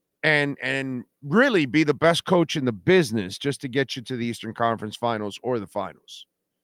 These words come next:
Like, Erik Spoelstra is the best coach in the N B A the last four years by miles and miles and miles and miles and miles and miles.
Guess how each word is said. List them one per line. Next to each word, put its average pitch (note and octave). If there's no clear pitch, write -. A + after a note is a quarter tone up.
Like, C#3+
Erik G3+
Spoelstra F#3+
is B2
the C3+
best C#3
coach F3
in C3
the C3+
N D3+
B C3
A C#3+
the B2
last B2
four C3+
years D#3
by C3
miles C#3+
and B2+
miles D#3+
and B2+
miles D#3
and B2
miles D#3+
and A#2+
miles D3+
and A2+
miles. A2+